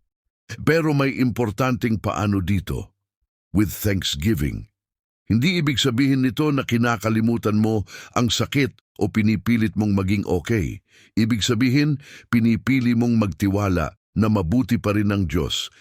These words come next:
kahit hindi okay ang lahat. Para bang sinasabi mong, "Lord, masakit man at mahirap, pero nagtitiwala pa rin ako sa'yo."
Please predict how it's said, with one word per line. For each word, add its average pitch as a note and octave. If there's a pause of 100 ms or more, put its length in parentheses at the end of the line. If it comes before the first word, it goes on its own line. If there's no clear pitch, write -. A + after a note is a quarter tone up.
(120)
kahit A2+
hindi G2
okay F#2
ang D2+
lahat. D2 (720)
Para G#2+
bang G#2
sinasabi F#2
mong, E2+ (300)
"Lord, D3+
masakit A#2
man D3+
at D3+
mahirap, B2+ (320)
pero A#2+
nagtitiwala A#2+
pa A2
rin G#2+
ako G2+
sa'yo." G2